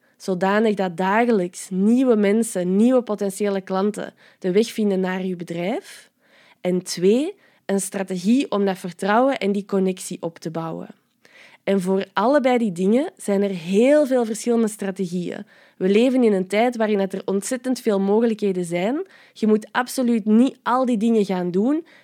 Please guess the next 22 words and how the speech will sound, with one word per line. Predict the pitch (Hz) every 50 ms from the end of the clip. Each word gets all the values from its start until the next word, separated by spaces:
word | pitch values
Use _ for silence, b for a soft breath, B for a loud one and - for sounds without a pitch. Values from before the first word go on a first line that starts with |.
| b b b
Eén | - 240 262 285
strategie | 277 - - 247 226 220 240 208 208 226 - -
om | 202 202
je | 190
tribe | 190 - 202 185 185 185 185
uit | - 202 208 214
te | 208 214
breiden | 185 190 185 185 180 185 -
en | - 185 185 -
één | - - 233 262
strategie | 247 - - 226 208 - 208 175 196 208 202 - _
om | - 208 208 214
dat | 196 185 185
vertrouwen | - - - 202 202 202 196 196
en | 185 202
die | 185 185
connectie | - 190 190 196 190 - - - -
op | 226 220
te | 240 214
bouwen | 190 190 185 185 185 180
is | - 190 - -
voldoende. | - 175 170 165 165 180 202 226 269 302 359 480